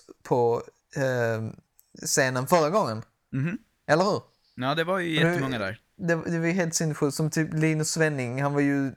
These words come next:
Speaker 1: han dog ju också. Han ramlade också ner i kvicksanden, precis som alla de andra där.
Speaker 2: Precis.
Speaker 1: Och det var skumt hur de faktiskt tog dit alla i,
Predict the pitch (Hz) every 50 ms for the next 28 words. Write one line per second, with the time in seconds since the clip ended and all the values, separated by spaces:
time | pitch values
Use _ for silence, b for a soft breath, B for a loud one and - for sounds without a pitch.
0 | - 76 - 151 151 147 151 143 143 143 143 135 123 117 - 110 123 139 127 131
1 | 143 151 143 127 - 131 120 117 110 113 - - 117 - - - 120 117 117 113
2 | 117 - - 135 127 131 131 120 120 120 117 120 123 117 117 123 135 131 117 113
3 | B B B B B B B - 127 - 160 160 180 185 - 254 240 196 175 -
4 | - 175 165 170 170 247 240 - 202 190 - - 202 175 214 196 156 151 - 190
5 | 196 185 165 156 143 - - - - - - - - -